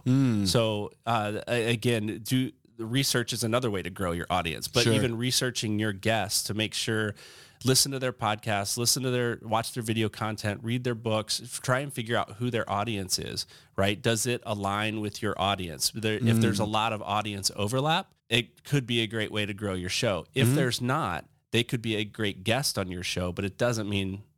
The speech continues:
Speaker 2: the audience is gonna overlap. So uh, all that to say,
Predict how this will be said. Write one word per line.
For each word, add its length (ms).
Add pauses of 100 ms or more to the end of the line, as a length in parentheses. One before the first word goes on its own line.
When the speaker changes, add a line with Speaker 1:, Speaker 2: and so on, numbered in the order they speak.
Speaker 2:
the 100
audience 420
is 80
gonna 180
overlap. 460
So 240 (420)
uh, 260 (340)
all 180
that 180
to 80
say, 440